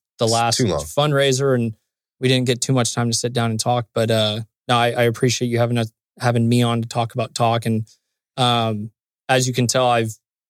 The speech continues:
Speaker 1: we've grown a lot, and I've become even more passionate about it, and really seeing the impact that we're making on our community and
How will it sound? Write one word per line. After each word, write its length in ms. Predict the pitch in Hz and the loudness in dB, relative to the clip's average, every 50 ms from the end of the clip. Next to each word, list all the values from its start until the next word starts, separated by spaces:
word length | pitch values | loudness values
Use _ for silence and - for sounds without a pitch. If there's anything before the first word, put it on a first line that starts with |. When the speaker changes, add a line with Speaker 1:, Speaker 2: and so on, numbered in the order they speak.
| _ _ _ _ _ - | _ _ _ _ _ -12
Speaker 1:
we've 300 | 131 120 127 127 117 - | -4 0 2 2 2 2
grown 320 | - 143 131 127 131 135 | 2 2 2 2 2 2
a 60 | 123 | 2
lot, 340 | 120 120 120 127 147 175 196 - | 2 4 4 2 2 0 -2 -2
and 160 | 135 123 117 | -2 0 0
I've 180 | 113 113 110 110 | 0 -2 -2 -2
become 360 | 120 113 - - 117 117 117 117 | -6 -6 -4 -2 -2 -2 0 0
even 200 | 117 113 113 113 | -2 0 0 0
more 220 | 113 110 110 107 | 0 0 0 -2
passionate 460 | 104 - 110 110 - - 127 123 120 | -2 -2 -2 -2 -2 -2 -2 -2 0
about 280 | 123 131 131 127 135 139 | 0 2 2 2 2 2
it, 160 | 143 147 - _ - | 0 -2 -4 _ -4
and 340 | - 120 117 117 113 110 110 - _ _ _ _ _ _ _ _ _ _ | -2 0 2 2 2 0 -2 -4 _ _ _ _ _ _ _ _ _ _
really 260 | - 127 135 135 139 127 | 0 2 2 4 2 2
seeing 280 | - - 131 123 120 123 | 0 0 0 0 2 2
the 140 | 123 117 | 2 0
impact 340 | 117 113 113 120 117 120 - | 0 0 0 0 -2 -2 0
that 100 | - 117 | -2 0
we're 120 | 107 113 113 | 0 2 2
making 340 | 113 110 110 107 - 123 | 2 0 0 -2 -2 0
on 80 | 117 113 | 0 0
our 100 | 113 110 | 0 -2
community 520 | 107 - 117 113 113 113 113 110 113 110 | -2 0 0 0 2 0 0 0 0 0
and 240 | 110 107 104 107 110 | 0 0 -2 -4 -6